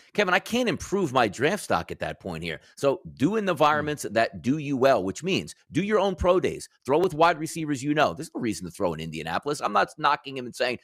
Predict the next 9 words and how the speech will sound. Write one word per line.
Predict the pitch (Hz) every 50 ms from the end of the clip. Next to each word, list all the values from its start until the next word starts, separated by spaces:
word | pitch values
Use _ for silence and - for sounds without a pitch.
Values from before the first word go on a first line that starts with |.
| - - -
"Oh, | 294 -
he's | 233 190 180
not | 247 233 240
competitive." | - 208 156 - - - - 233 160 131 123 104 _ _ _ _
That's | - -
a | -
smart | - - 190 202 156 - -
business | 214 254 - - - 110 -
move. | - 76 - - _